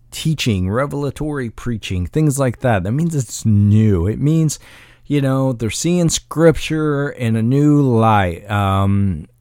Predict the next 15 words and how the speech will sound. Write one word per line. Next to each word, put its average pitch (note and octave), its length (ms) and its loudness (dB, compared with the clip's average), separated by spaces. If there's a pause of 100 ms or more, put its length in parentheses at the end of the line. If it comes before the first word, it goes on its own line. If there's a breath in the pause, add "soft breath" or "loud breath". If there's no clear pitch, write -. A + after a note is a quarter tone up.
(580)
it's - 160 -4
secondary D#3+ 840 2
illumination, A2 960 2
really, F2 360 -6
is, F2 280 -8
is F#2+ 380 -8
the G#2 140 -8
term, F2 580 -4 (500 soft breath)
uh, F2+ 400 -4
I G2 140 -4
have F2+ 200 -4
found F2+ 420 -4
for F#2+ 200 -4
that, F2+ 480 -6
which, C3 380 -4